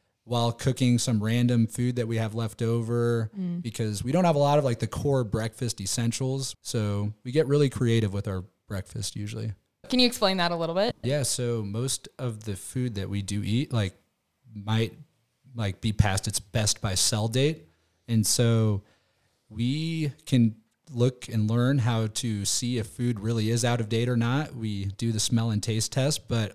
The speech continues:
Speaker 1: ultimately most of it is still really, really good.
Speaker 2: Mm-hmm.
Speaker 1: And we don't have too many horror stories. So yeah, it's pretty interesting sometimes when you're like, "Oh man, this says,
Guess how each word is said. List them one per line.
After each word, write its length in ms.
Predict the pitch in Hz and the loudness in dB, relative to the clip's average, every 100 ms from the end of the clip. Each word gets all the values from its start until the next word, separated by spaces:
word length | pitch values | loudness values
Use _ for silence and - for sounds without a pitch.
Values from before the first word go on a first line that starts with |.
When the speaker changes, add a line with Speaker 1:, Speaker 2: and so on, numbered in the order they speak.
| - | -4
Speaker 1:
ultimately 720 | 120 - 143 127 123 117 110 - _ | -2 0 0 0 0 -2 -4 -14 _
most 280 | 123 185 220 | 0 0 0
of 100 | 190 | 0
it 80 | |
is 120 | 131 104 | 0 0
still 340 | - 139 135 | 0 0 0
really, 300 | 101 107 113 | 0 -2 -2
really 240 | 104 107 95 | -2 -4 -4
good. 360 | 98 90 92 - 214 | -6 -6 -8 -14 -20
Speaker 2:
Mm-hmm. 260 | 196 196 175 | -12 -10 -8
Speaker 1:
And 560 | 117 104 98 92 90 - _ _ _ - | -2 0 0 -2 -4 -10 _ _ _ -2
we 80 | |
don't 240 | 127 135 - | 2 2 2
have 340 | 113 117 104 | 0 0 -2
too 180 | - 139 | 0 4
many 200 | 117 110 | 4 4
horror 360 | 98 107 104 98 | 2 2 0 0
stories. 460 | - 104 101 95 | -2 -2 -2 -2
So 300 | - 107 98 - _ _ _ _ _ - | -2 -2 -4 -6 _ _ _ _ _ 0
yeah, 240 | 135 120 | 2 2
it's 320 | 101 - - - _ _ _ _ _ _ _ - | 0 0 -2 -6 _ _ _ _ _ _ _ -2
pretty 300 | 160 156 135 | 2 2 4
interesting 500 | 139 156 160 - 160 | 4 4 2 2 0
sometimes 640 | 175 160 165 156 185 165 | 2 2 2 0 0 0
when 120 | 147 | 4
you're 120 | 131 120 | 4 2
like, 200 | 110 - | -2 -4
"Oh 220 | 151 147 | -2 0
man, 420 | 139 151 156 156 | 0 0 -2 -2
this 140 | 147 139 | -2 -4
says, 460 | 160 143 139 120 | -4 -4 -4 -6